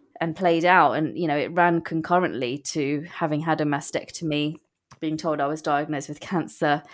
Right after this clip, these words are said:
hitting my thirty-fourth birthday, and just about to start chemotherapy.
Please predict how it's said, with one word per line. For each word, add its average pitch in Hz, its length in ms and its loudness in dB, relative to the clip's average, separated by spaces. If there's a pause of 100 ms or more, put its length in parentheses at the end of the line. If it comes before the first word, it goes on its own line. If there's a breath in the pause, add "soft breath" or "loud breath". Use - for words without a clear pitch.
(540 soft breath)
hitting 185 260 2
my 165 140 2
thirty-fourth 156 640 -2
birthday, 156 760 2 (160)
and 156 340 0 (500)
just - 280 -6
about 156 340 -2
to 160 120 -6
start - 340 -2
chemotherapy. 160 800 -4